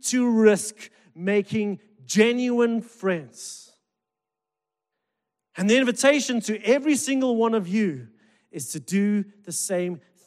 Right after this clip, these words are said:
thing. Let me say this. I know we're talking about friendships. It doesn't feel like Bible study or prayer or Christian-y things.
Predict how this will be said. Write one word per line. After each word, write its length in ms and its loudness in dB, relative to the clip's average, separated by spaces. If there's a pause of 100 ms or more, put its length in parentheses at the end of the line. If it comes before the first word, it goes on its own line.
(100)
thing. 340 -8 (180)
Let 220 -4
me 100 -2
say 340 -8
this. 320 -16 (1400)
I 80 -10
know 120 0
we're 100 4
talking 260 0
about 280 2
friendships. 440 2
It 180 -20
doesn't 220 2
feel 180 2
like 300 -2
Bible 320 4
study 340 0
or 140 2
prayer 400 -2 (160)
or 100 -10
Christian-y 520 -6
things. 580 -10